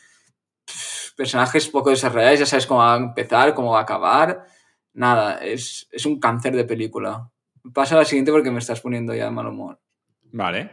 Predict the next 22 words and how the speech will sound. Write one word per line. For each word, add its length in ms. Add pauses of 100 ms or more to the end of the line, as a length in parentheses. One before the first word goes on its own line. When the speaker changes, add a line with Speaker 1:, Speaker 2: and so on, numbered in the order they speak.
Speaker 2:
bueno, 200
pasamos 420
a 100
la, 440
a 100
la 140
siguiente, 760 (1000)
que 80
a 40
mí 120
personalmente 640
siempre 280
es 80
una 120
película 460
que 100
me 120
ha, 760
me 180
ha 40
gustado 340
mucho. 420